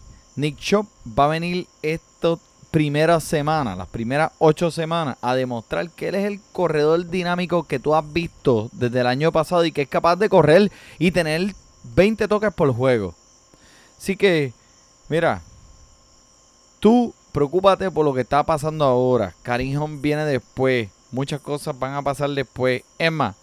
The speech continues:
en la semana cinco, cuando empiecen es-, todos esos vaya a caer, tu equipo va a lucir completamente diferente de lo que tú piensas ahora.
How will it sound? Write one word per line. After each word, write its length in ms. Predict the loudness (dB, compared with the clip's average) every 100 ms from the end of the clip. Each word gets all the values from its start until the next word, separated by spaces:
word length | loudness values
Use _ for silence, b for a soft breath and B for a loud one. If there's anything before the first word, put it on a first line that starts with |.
| -4
en 120 | 0
la 100 | 0
semana 480 | -2 -4 -2 -2 -4
cinco, 580 | -4 -4 -4 -6 -12 -12 -8
cuando 240 | -6 -4
empiecen 480 | -6 -4 -4 -4 -6
es-, 160 | -8 -8
todos 200 | -2 0
esos 160 | 0 -4 4
vaya 300 | 4 6 4
a 20 |
caer, 420 | 4 4 2 0 -8 b b
tu 80 | -2
equipo 380 | 0 0 2 4
va 80 | 4
a 20 |
lucir 340 | 2 -2 -8 -6
completamente 880 | -4 -4 -2 0 2 0 -2 -2 -4
diferente 540 | -4 -6 -6 -4 -2
de 80 | 0
lo 100 | 0
que 140 | -2
tú 120 | -2 -2
piensas 400 | -2 -4 -4 0
ahora. 440 | 0 0 -4